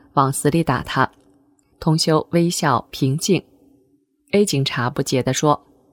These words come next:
：“我打法轮功就是往死里打，打残。你为什么总笑眯眯，那么平静，让我简直下不了手？”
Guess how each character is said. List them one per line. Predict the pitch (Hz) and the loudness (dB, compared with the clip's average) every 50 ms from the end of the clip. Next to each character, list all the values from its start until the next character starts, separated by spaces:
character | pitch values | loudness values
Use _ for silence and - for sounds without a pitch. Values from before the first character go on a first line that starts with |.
| _ _ _ _ _ _ _ _ _ _ _ | _ _ _ _ _ _ _ _ _ _ _
：“我 | - 214 | 0 0
打 | 220 202 214 | 2 2 0
法 | 220 - 127 | 0 0 2
轮 | 131 143 156 | 2 2 2
功 | 160 208 220 226 - - _ - | 2 2 2 0 0 -4 _ 0
就 | 151 139 135 | 0 0 2
是 | - 143 | 0 0
往 | 135 127 123 | -2 -2 -2
死 | 123 - - 147 | -4 -2 -2 0
里 | 156 165 160 | 2 2 2
打， | 160 151 123 110 - - _ _ _ _ _ _ | 2 0 -2 -4 -6 -10 _ _ _ _ _ _
打 | - 135 123 | -4 -4 -2
残。 | 123 - - - 123 151 190 - _ _ _ _ _ _ _ _ _ - | -2 -4 -2 0 0 0 -2 -2 _ _ _ _ _ _ _ _ _ -2
你 | 220 220 | 0 2
为 | 254 285 277 | 2 2 2
什 | - 226 | 2 2
么 | 247 277 | 0 0
总 | - 143 135 | 0 0 -2
笑 | 135 - - 262 185 | -2 0 0 0 2
眯 | 135 139 131 | 2 2 2
眯， | 131 139 139 - _ _ - _ _ _ | 2 2 0 0 _ _ -20 _ _ _
那 | 330 349 | 0 0
么 | 311 175 | 0 0
平 | - - - 135 127 147 | -2 -2 -4 -4 -2 -2
静， | - - 151 - - _ _ _ _ _ _ _ | 0 0 0 -2 -4 _ _ _ _ _ _ _
让 | - 170 151 143 | 0 0 2 2
我 | 147 147 | 2 2
简 | - 139 131 123 | 2 0 0 0
直 | - 139 | 0 0
下 | 147 - 156 127 | 0 0 -2 -2
不 | 127 135 | 0 0
了 | 135 131 143 160 | 0 0 0 0
手？” | - 143 135 135 131 - | 2 2 2 2 2 0